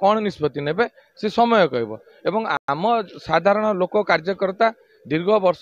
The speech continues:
ଧରି ଅତ୍ୟାଚାରିତ ହଉଥିଲେ, ମୋତେ ବି ଆସିକରି ବିଭିନ୍ନ କଥା କହୁଛନ୍ତି। ମୁଁ ତାଙ୍କୁ ଗୋଟିଏ କଥା କହୁଛି ଯେ ଯୋଉ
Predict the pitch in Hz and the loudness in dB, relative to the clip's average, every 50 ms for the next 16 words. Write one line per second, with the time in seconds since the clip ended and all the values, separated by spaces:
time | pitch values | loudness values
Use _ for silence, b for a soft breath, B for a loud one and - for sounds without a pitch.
0 | 202 202 185 202 208 214 175 156 _ - 202 185 202 196 202 196 - 208 185 180 | -4 -4 -2 -2 0 0 -2 -2 _ -4 -2 0 0 0 0 0 2 2 2 2
1 | 175 165 190 208 226 220 _ b b b b - 156 170 185 180 - 214 202 208 | 2 0 0 0 0 -2 _ b b b b -6 -2 -2 -2 0 0 -2 0 2
2 | 208 208 180 - 202 190 214 202 190 185 175 180 196 202 208 196 202 185 202 196 | 2 2 2 -2 -8 -8 -8 -6 -6 -4 -4 -2 -2 -2 -2 -2 -2 0 0 -2
3 | 196 190 170 165 160 196 220 240 233 233 226 240 240 233 240 226 - 254 220 214 | 0 0 -4 -2 -2 -6 -6 -4 -4 -2 -2 -2 0 0 0 0 0 0 0 2
4 | 175 170 160 135 131 127 - _ _ b b b b b b b 151 196 220 170 | 2 0 -2 -2 -4 -8 -8 _ _ b b b b b b b 0 0 0 0
5 | 156 175 196 220 | 0 0 0 0